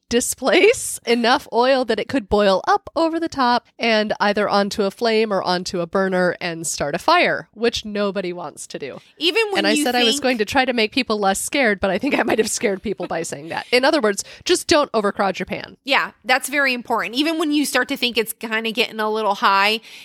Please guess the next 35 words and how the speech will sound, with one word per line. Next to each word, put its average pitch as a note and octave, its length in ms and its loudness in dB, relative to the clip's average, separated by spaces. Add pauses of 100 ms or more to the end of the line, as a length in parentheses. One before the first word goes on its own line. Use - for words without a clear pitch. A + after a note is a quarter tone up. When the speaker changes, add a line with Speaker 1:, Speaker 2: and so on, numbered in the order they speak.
Speaker 2:
if - 160 -2
the G#3+ 80 0
temperature B3+ 420 -2
starts C#4 280 -2
to C#4+ 80 -4
go A#3+ 180 0
up, A#3+ 380 2
that G#3+ 220 2 (340)
oil A#3 340 2
is G#3 200 0
gonna, A3 260 0
like, G3 200 2
start G3 240 -2
to - 80 -10
bubble D4 340 2
more, C4 520 0 (240)
which A3 220 -4
means A3 260 -6
it's F#3 100 -10
gonna G3+ 280 -4
come A3+ 280 -6
up B3+ 200 0
a - 20 -6
little A#3 220 -4
bit A3 160 -2
higher. G#3 560 0 (320)
To - 200 -8
err B3+ 520 4
on A#3+ 120 -2
the A3+ 60 -4
side G#3+ 320 0
of A3 100 -6
caution, G3 680 -4 (340)
just - 400 -4 (160)
put C4+ 300 0